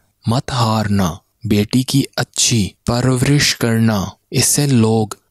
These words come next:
बदबख्त ना कहें, इसका नाम बख्त आवर रखो ताकि सब इसे अच्छे नाम से पुकारें।" और यूं माँ को निगल लेने वाली बेटी का नाम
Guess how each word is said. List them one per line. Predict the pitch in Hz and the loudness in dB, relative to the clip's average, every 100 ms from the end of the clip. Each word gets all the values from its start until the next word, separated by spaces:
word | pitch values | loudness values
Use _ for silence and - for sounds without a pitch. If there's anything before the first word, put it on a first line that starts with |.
| - | -6
बदबख्त | 110 120 113 117 123 - - | -4 -4 -4 -4 -2 -4 -2
ना | 123 120 139 | 0 0 -2
कहें, | 135 104 110 98 - _ _ | -2 0 0 -2 -6 _ _
इसका | 120 - - 120 | -4 -4 -2 -2
नाम | 110 101 101 104 98 - _ 98 | 0 0 0 0 -4 -10 _ -4
बख्त | 107 117 - - - | -2 -2 -6 -10 -4
आवर | 104 110 120 127 | -2 0 -2 -2
रखो | 110 - - 113 90 - _ _ 113 | -4 -2 -2 0 -2 -6 _ _ -6
ताकि | 98 - - 120 | -6 -6 -4 -2
सब | - - 127 110 - _ _ | 0 0 -2 -4 -14 _ _
इसे | 113 - 151 - | -2 -2 -2 -4
अच्छे | - - 151 147 | -6 -2 0 0
नाम | 120 107 135 | 2 0 0
से | 131 - | 0 -2
पुकारें।" | 135 120 - 104 101 98 80 - _ - | -2 -4 -4 -4 -2 -2 -4 -10 _ -4
और | 123 131 | 0 2
यूं | 123 104 98 95 80 - _ _ | 2 2 2 0 -4 -12 _ _
माँ | 107 101 101 127 | -4 -2 -2 -4
को | - 131 | -2 0
निगल | 113 110 120 131 | 0 0 0 0
लेने | 123 110 110 113 | 0 2 2 0
वाली | 110 107 107 | 0 -2 -2
बेटी | 104 101 98 - 101 104 _ _ _ | 0 -2 -2 -4 -8 -8 _ _ _
का | 135 135 | -2 0
नाम | 123 107 98 95 90 | 2 2 0 0 -2